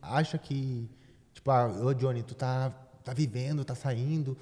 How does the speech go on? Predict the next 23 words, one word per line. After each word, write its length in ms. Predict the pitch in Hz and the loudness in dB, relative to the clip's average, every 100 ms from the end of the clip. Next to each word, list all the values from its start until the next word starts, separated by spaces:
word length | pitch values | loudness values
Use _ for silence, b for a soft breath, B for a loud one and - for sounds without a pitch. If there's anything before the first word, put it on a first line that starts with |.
| B | B
tu 40 | - | -8
não 60 | 127 | -4
tá 100 | 156 | 0
guardando 320 | 180 160 160 | 0 2 0
dinheiro, 420 | 143 131 151 156 | 0 0 0 0
não 80 | 143 | 0
tá 120 | 127 | -4
querendo 220 | 131 151 151 | -4 -2 -2
investir, 460 | 147 131 - 160 | -2 -4 -4 -4
fazer 180 | 143 127 | -2 -4
alguma 200 | 131 147 | -2 -2
coisa 320 | 135 139 147 | -2 -2 -4
pro 100 | 147 | -4
teu 80 | - | -8
futuro." 360 | 127 131 151 151 B B - | -8 -4 -4 -6 B B -2
Eu, 80 | 151 | 2
mano, 280 | 170 151 | 2 2
já 120 | 127 151 | 0 -2
tô, 200 | - 160 | -2 0
eu 80 | 127 | 2
já 100 | 160 | 0
tô 120 | 165 | 0
muito 280 | 156 170 | 0 0